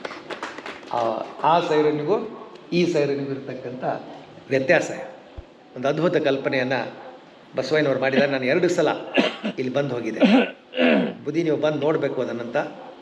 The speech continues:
ನಮ್ಮನ್ನ ಇಲ್ಲಿ ಕರ್ಕೊಂಡ್ಬಂದು ಇದನ್ನು ತೋರಿಸಿದ್ದಾರೆ. ಬಸವಯ್ಯನವ್ರ ಬಗ್ಗೆ ನಮಗೆ ಮೊದಲಿನಿಂದ ತುಂಬ ಆಪ್ತತೆ ಇದೆ.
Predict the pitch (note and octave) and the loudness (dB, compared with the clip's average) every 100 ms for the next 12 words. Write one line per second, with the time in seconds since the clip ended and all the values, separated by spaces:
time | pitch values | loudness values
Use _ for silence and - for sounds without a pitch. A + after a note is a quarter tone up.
0 | - - - - C#3 C3+ C3 B2+ - A#2+ | -20 -20 -20 -6 -4 -2 -2 0 -2 0
1 | D#3 C3+ B2+ C3+ - - - - - - | 0 0 0 -2 -6 -12 -18 -20 -20 -20
2 | - - - - - - - - B2+ A#2+ | -20 -20 -20 -16 -16 -16 -20 -8 -6 -4
3 | B2 C#3 D3 C3 B2 - - - - - | 0 0 2 0 0 -4 -10 -18 -20 -20
4 | - - - - C#3+ D3 F#3 E3+ D#3 D#3 | -20 -20 -20 -6 -2 2 4 4 2 0
5 | F3 D3+ D3 C#3 E3 F3+ E3+ E3 D#3 C#3+ | 0 0 0 2 2 2 0 -2 0 0
6 | C3 - C3 A2 | 0 -4 -4 -4